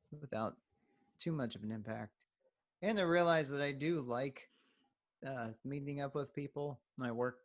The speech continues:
better with other interaction. So that's not the best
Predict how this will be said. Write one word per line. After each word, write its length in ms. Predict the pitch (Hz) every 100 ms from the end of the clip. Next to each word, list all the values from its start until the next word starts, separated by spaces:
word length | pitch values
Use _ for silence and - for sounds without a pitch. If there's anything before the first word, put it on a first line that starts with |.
| _
better 460 | 117 117 123 123 120 _ _ _ _
with 320 | 107 120 117 -
other 440 | 123 123 123 120 -
interaction. 760 | 135 131 127 135 - 156 151 - -
So 80 | -
that's 540 | 120 113 - - - - - - _ - - - - - - -
not 280 | 147 117 117
the 80 |
best 480 | 101 117 131 147 -